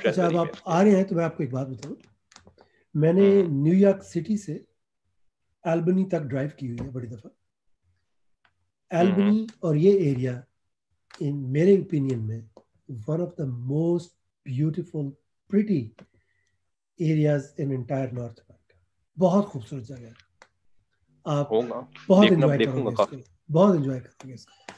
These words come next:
Speaker 1: It's very
Speaker 2: मुझे,
Speaker 1: beautiful।
Speaker 2: मुझे टाइम Square देखने की बड़ी ख्वाहिश है। <laughs>
Speaker 1: हाँ, टाइम Square तो खैर है यार, उसका तो न्यूयॉर्क City को मैं कहता हूँ the concrete jungle।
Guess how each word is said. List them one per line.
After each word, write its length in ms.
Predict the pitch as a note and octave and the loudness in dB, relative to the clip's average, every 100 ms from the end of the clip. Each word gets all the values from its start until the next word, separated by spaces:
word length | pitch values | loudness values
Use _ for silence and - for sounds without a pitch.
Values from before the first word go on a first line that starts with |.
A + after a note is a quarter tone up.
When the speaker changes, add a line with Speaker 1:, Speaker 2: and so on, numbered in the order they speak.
| _ _ | _ _
Speaker 1:
It's 120 | - | 2
very 120 | G3 | 8
Speaker 2:
मुझे, 120 | A3 | 10
Speaker 1:
beautiful। 300 | F3 B2+ A2 | 8 4 -2
Speaker 2:
मुझे 180 | C#3+ E3+ | 4 4
टाइम 320 | - C3+ C3+ | 6 6 6
Square 340 | D3 - D#3+ C#3 | 2 6 8 8
देखने 280 | B2 A#2 A#2 | 6 4 2
की 80 | |
बड़ी 140 | A2+ A2 | 2 2
ख्वाहिश 380 | A2 G2 F#2+ - | 2 -2 -2 -10
है। 60 | |
<laughs> 420 | - - - C#3+ | -16 -20 -6 2
Speaker 1:
हाँ, 180 | G#3+ G#3 | 4 6
टाइम 240 | G#3 A#3+ A#3+ | 4 2 2
Square 260 | - A#3+ | 2 2
तो 160 | A3 G3 | 4 2
खैर 180 | F3 D#3 | 4 2
है 320 | A2+ D#3+ D3 | 2 2 0
यार, 340 | B2 C3 - - _ _ - _ _ _ - | -2 -6 -10 -12 _ _ -20 _ _ _ -2
उसका 220 | A3+ C4+ | 2 4
तो 140 | C4 | 6
न्यूयॉर्क 400 | G#3 A3+ B3 A#3+ | 8 8 8 4
City 260 | A#3 A3 B3 | 2 2 2
को 160 | A3+ G#3+ | 4 4
मैं 160 | G3 | 4
कहता 240 | F#3+ F3 F#3+ | 2 0 0
हूँ 320 | A3 G3 - _ _ _ E3+ | 0 -2 -6 _ _ _ -4
the 100 | E3 | 2
concrete 440 | E3+ F#3 F#3+ C3 C#3 | 2 2 0 0 0
jungle। 320 | C3 A2+ | -2 -4